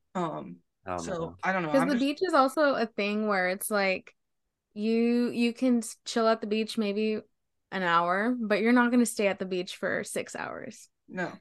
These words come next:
Speaker 3: So to drive six hours to not even be there that long is,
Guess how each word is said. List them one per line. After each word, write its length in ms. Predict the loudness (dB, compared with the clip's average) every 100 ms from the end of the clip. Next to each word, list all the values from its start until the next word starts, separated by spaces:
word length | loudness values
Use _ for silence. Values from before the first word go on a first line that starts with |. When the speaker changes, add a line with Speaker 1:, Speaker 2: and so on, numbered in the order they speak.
| _ 2
Speaker 3:
So 60 |
to 100 | 4 6
drive 300 | 6 4 4
six 280 | 0 2 2
hours 400 | 4 4 0 -2
to 120 | 0
not 300 | 0 0 -2
even 460 | -4 -4 -4 -6
be 160 | -2 0
there 320 | 4 4 4 2
that 220 | 0 2 2
long 340 | 2 2 2
is, 460 | 0 -4 -8 -14